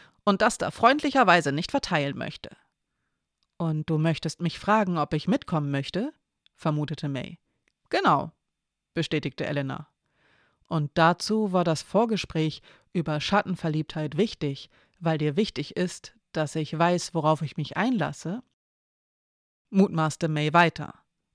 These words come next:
Auch dies bestätigte Elena. „Ja, so ungefähr.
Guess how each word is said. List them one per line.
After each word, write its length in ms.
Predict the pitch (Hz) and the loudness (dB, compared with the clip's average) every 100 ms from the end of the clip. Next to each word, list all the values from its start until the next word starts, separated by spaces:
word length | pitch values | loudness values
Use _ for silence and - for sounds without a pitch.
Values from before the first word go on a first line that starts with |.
| _ | _
Auch 200 | 196 190 | 2 2
dies 280 | - 233 - | 2 2 0
bestätigte 640 | - 151 - 147 139 - - | -4 -4 -2 -2 -4 -6 -6
Elena. 460 | 147 139 139 - _ _ _ _ _ _ _ _ _ | -6 -8 -10 -14 _ _ _ _ _ _ _ _ _
„Ja, 240 | 208 226 220 | 4 6 6
so 140 | 240 | 4
ungefähr. 680 | 247 254 - 269 156 131 | 2 0 0 2 0 -2